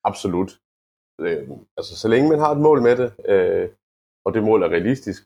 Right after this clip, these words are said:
så, så vil jeg, vil jeg, vil jeg anbefale, at man gør det. Og det er jo både i forhold til salg, men det er jo også messer inden for spilindustrien, der, der vedrører, øh, øh,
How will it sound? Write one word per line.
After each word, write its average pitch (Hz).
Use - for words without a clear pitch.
så, 104
så 107
vil 107
jeg, 92
vil 92
jeg, 87
vil 95
jeg 92
anbefale, 107
at 85
man 87
gør 98
det. 107
Og -
det 101
er 98
jo 95
både 107
i 107
forhold 104
til 90
salg, -
men 82
det 82
er 90
jo 82
også 101
messer 101
inden 95
for 101
spilindustrien, 98
der, 82
der 101
vedrører, 90
øh, 50
øh, -